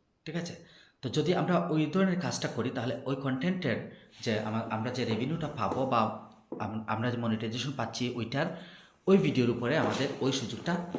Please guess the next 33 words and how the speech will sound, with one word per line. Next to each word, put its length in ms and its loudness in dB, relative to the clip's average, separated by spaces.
থাকছে 300 -2
না। 220 -2
এমনকি 800 6
আমরা 420 4
অন্যান্য 680 2
পেজে 440 4
বা 180 4
অন্যান্য 480 2
ক্ষেত্রে 280 -2
আমি 120 2
দেখেছি 440 -2
বা 120 -2
আমরা 300 0
জানি 260 2
অনেকেই 460 -2
যে 120 -4
কী 120 -4
করেন, 320 0
অনেক 180 0
সময় 240 2
অনেক 320 0
ভিডিও 280 2
বানান, 400 0
যেটাকে 280 -4
আমি 140 0
সরাসরি 420 0
যদি 200 -4
বলি 200 -2
এটাকে 300 -2
বলে 280 -2
কপিরাইট 480 -4
ফ্রি 300 0
করে 380 0